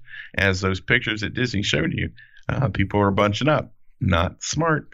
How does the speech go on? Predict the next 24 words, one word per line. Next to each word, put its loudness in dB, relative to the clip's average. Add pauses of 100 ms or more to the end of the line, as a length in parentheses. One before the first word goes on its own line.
(600)
Uh, 4
if -6
you'd -6
like -4
the -4
latest -2
information -2
regarding 4
the 0
phased 2
reopening 2
of 0
the -2
parks 0
and 2
resorts, 0
please 0
check 0
out 2
the 0
Walt 0
Disney 0
World 0
Resort 2